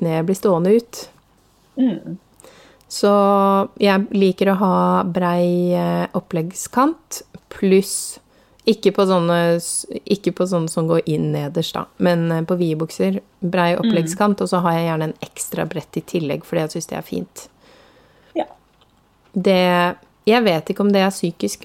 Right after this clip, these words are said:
Speaker 1: men jeg innbiller meg at det liksom drar ut i knærne lite grann.
Speaker 2: Det kan nok godt hende.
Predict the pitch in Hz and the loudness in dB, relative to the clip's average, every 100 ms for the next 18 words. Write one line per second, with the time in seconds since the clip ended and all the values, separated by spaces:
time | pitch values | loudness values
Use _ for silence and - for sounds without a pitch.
0 | - 202 190 - 160 156 160 160 165 165 | -2 0 0 0 -2 -2 -2 -2 -4 -2
1 | 160 156 165 160 - 147 - 175 165 139 | -2 -2 -4 -6 -6 -14 -2 0 0 -2
2 | 139 160 - - 175 147 151 156 160 - | -4 -4 -4 -4 -4 -4 -4 -6 -8 -10
3 | - 151 - _ _ _ _ _ _ _ | -8 -8 -10 _ _ _ _ _ _ _
4 | _ - _ _ - 185 180 190 175 185 | _ -20 _ _ -6 -4 -4 -6 -6 -8
5 | - 165 - 160 | -10 -12 -8 -8